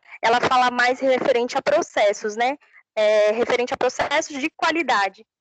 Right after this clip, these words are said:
não tanto quanto, é, qualidade de vida do colaborador. A iso nove mil e um, ela vai falar sobre o meio ambiente. O que eu acho que você tá perguntando, que entraria mais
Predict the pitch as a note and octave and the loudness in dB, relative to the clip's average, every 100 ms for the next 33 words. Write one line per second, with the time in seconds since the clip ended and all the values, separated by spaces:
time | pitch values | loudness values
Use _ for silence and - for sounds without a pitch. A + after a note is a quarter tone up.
0 | _ _ B3 C4+ E4+ F4 _ _ C4+ C#4 | _ _ -8 -8 -8 -14 _ _ 0 0
1 | D#4+ C4 - B3 B3 B3 C4 B3+ B3 A#3 | 0 -2 0 0 0 -2 -2 0 0 0
2 | A3+ A3 A3 - A#3+ B3 A#3+ A3 A#3 B3 | 0 -2 -2 -4 -4 0 -2 -2 -12 -10
3 | B3 C4 B3+ G#3+ C4 D4+ E4+ D#4+ D#4 D#4+ | -6 -2 -2 2 2 2 0 0 2 0
4 | D#4 A#3+ G#3 G3 _ _ _ - - - | 2 0 0 -4 _ _ _ -20 -20 -6
5 | A3+ A#3+ C4 C4+ C4 C4 A#3+ B3+ - A3+ | -4 -2 0 -2 -2 0 0 -2 -4 -4
6 | A3+ A3+ A#3 A3 - A#3 A3 A3 G#3 A3+ | -2 -2 -2 -2 -2 -6 -4 -6 -6 -8
7 | G#3+ G#3+ A3 A#3 A3 A#3+ D4+ - F#4+ _ | -6 -6 -8 -6 -6 -6 -10 -10 -10 _
8 | _ _ - A#3 - D#4 C#4+ C#4+ C#4 A#3+ | _ _ -10 -8 0 2 2 -2 -6 -6
9 | A#3+ - A3+ A3 G#3+ A3+ C#4 D4 B3+ A#3 | -4 -2 -2 -2 -2 0 0 0 -2 -4
10 | A3+ A3+ G#3 G3+ B3+ C4+ A#3 - | -2 -2 0 -2 0 -2 -4 -12